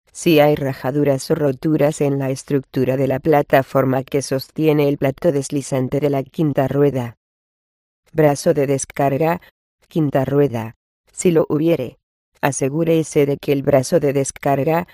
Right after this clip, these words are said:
esté colocado en la posición debida, y que la traba de seguridad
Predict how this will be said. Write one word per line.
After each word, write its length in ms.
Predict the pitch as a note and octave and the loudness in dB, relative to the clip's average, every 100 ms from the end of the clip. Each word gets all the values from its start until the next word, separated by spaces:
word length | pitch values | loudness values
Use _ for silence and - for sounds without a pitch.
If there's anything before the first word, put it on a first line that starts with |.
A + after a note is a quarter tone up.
| _ - | _ 2
esté 360 | D3 - F3 | 2 2 0
colocado 640 | D#3+ C#3 C#3+ - E3 D3 | 2 0 0 -2 -2 0
en 180 | C#3+ C#3+ | 2 2
la 120 | C#3+ | 0
posición 640 | C#3 C3+ - B2+ E3+ D#3 D3 | 0 -6 -6 -2 2 4 4
debida, 560 | C3 C#3+ D#3 B2+ A2+ _ | 0 0 -4 -6 -12 _
y 160 | - D3+ | -4 -4
que 140 | - | 0
la 120 | C#3 B2+ | 0 0
traba 360 | - D3 C3+ | 0 0 0
de 100 | C#3 | -2
seguridad 720 | - C#3+ C3+ C3+ C3 E3+ C#3+ | -2 -4 -2 -2 -2 -2 -4